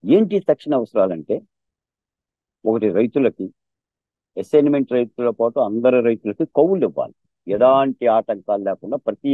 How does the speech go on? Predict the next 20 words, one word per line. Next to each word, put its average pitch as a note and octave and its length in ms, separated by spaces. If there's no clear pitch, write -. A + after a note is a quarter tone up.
ఏటా B2 160
కౌలు A#2+ 420
ఇవ్వాలి. - 220
రెండు, C3 300
అక్కడ E3 280
నిర్మించిన F3+ 480
టిడ్కో E3 460
ఇల్లు C3 340
నిరుపేదలకు F#3 720
ఇచ్చేసేయాలి C#3 580
పూర్తి A2+ 300
చేసి. - 160
మూడు, D3+ 360
ఏ B2 260
జడ్జీల E3 480
కోసం, E3 420
ఏ C#3+ 180
సచివాలయ D#3+ 580
ఉద్యోగుల D3+ 540
కోసం D3 340